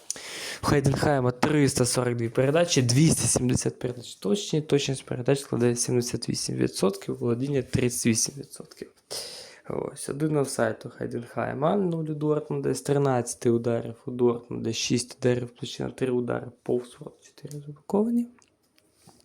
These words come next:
були удари. У Хайденхайма з одинадцяти ударів, чотири удари в плечі на два повз ворота, п'ять ударів заблоковані. По успішних відборах краще Хайденхайм.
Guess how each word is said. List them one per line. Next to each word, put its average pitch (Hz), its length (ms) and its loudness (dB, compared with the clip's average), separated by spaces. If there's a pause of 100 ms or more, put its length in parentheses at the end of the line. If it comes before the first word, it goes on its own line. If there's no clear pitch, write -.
(560)
були 151 500 0
удари. 143 480 -2 (1080)
У - 80 0
Хайденхайма 135 640 2
з 123 60 2
одинадцяти 127 580 -2
ударів, 123 360 -6
чотири - 380 -4
удари 120 280 -4
в 120 60 -14 (100)
плечі - 240 -8
на 123 80 -6
два 120 320 -2
повз 120 420 -4
ворота, 120 480 -2
п'ять - 360 0
ударів 127 260 -2
заблоковані. 160 800 -4 (1900)
По 143 120 2
успішних - 400 -2
відборах 127 400 0
краще - 440 -12
Хайденхайм. 151 640 -4